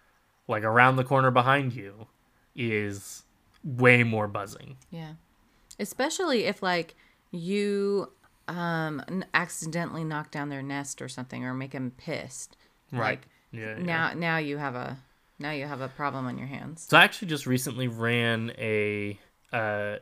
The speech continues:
Speaker 1: campaign with a giant swarm. Um, it wasn't a swarm of wasps. I actually created a, a custom creature that I called a vampire ray that was not too dissimilar from, like, a, um,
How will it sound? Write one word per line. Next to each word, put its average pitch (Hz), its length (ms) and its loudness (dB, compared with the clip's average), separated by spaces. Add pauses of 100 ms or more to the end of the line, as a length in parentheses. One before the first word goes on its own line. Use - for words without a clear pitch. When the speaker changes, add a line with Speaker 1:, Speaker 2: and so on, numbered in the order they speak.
(140)
Speaker 1:
campaign 143 500 -2
with 117 200 0
a 117 40 -4
giant 107 440 -6
swarm. 113 500 -10 (580)
Um, 107 680 -6
it 123 120 0
wasn't 156 300 4
a - 20 -4
swarm 131 280 0
of 110 80 -4
wasps. 123 500 2
I 113 120 -2
actually 110 260 -6
created 104 560 -8
a, 113 60 -8
a - 20 -6
custom 131 420 -4
creature 107 680 -4
that 104 100 -8
I 104 80 -6
called 107 240 -6
a 101 40 -4
vampire 107 560 -2
ray 107 520 -2
that 104 160 -10
was 104 160 -10
not 104 280 -12
too 104 560 -10
dissimilar 107 540 -6
from, 104 320 -10
like, 98 260 -14
a, 101 220 -14
um, 101 320 -16